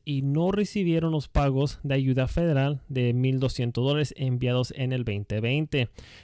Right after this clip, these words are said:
Eso, amigos, es importantísimo porque este segundo grupo va a ser para todas las personas aquí en Estados Unidos que tienen ese número de I T N number y hacen sus impuestos, ¿verdad? Ellos van a poder calificar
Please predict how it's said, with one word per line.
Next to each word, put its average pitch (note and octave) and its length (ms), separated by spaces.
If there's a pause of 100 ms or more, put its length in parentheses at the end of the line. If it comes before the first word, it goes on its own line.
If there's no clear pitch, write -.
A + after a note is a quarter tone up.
(140)
Eso, E3+ 240
amigos, F#3+ 440
es D3 300
importantísimo B2+ 1040
porque A#2+ 280
este E3+ 160
segundo E3 340
grupo D3+ 300
va C3 100
a - 20
ser C#3+ 160
para C3+ 200
todas D3+ 500
las D#3 140
personas C#3+ 380
aquí C3 160
en C3 60
Estados C#3 400
Unidos C3 240
que C3 140
tienen C3 340
ese C3 380 (360)
número C3+ 320
de C3 180
I B2 200
T B2 280
N C3 140
number E3+ 420 (260)
y C3 280
hacen C3 300
sus - 280
impuestos, B2 560
¿verdad? A#2 400
Ellos D3 320
van C#3+ 160
a D3+ 60
poder A#2+ 260
calificar C#3+ 580